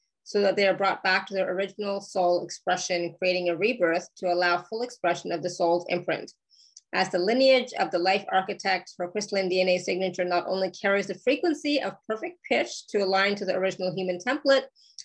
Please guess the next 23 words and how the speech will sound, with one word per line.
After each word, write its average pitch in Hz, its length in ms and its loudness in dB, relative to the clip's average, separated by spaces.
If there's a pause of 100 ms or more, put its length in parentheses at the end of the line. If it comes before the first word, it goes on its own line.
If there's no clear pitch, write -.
(100)
earth 226 180 0
template, 214 440 0
and 190 180 -2
this 190 180 -8
universe's 240 560 2
template, 180 460 0
but 175 160 -2
continually 233 920 0
recalibrates 180 800 0
this 180 180 -10
alignment. 165 540 -2 (540)
And 190 160 2
we'll 190 100 4
have 190 200 0
Kathleen 185 400 0
talk 175 200 -2
a 190 60 -2
little 180 180 -2
bit 175 260 0
about 170 360 -2
that 165 220 0 (460)
as 185 140 -2
well. - 320 -4